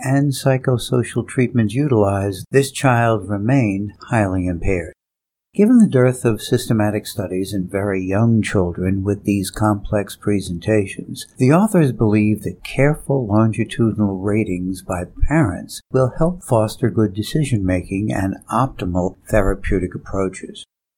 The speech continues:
In this article, the authors discuss treatment options and sequences that might be useful in a child with multiple mood and behavioral symptoms.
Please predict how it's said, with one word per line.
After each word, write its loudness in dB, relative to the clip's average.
In 2
this 4
article, 2
the 2
authors 2
discuss 0
treatment -2
options -2
and -2
sequences -2
that -4
might 2
be -2
useful 0
in 0
a -2
child 0
with -2
multiple 2
mood 2
and 0
behavioral 0
symptoms. -2